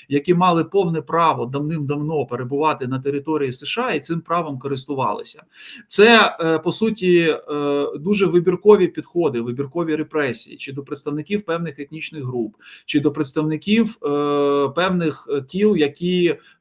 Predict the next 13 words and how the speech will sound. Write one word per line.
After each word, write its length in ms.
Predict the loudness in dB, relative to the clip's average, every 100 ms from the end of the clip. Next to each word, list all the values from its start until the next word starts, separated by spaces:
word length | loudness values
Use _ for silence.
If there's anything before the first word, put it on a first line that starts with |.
| -8
ну, 140 | -6
скажімо 340 | -6 -4 -4 -4
так, 200 | -4 0
орієнтуються 580 | 0 2 4 4 2
не 200 | -2 0
на 100 | 0
республіканську, 720 | -2 -2 -4 -4 -2 -4 -4 -8
наприклад, 440 | -8 -10 -10 -12 -6
партію, 380 | -4 -4 -6
навіть 260 | -4 -2 -4
такі 220 | -4 -4
є 180 | -2 -2
випадки. 580 | -4 -6 -10 -10 -18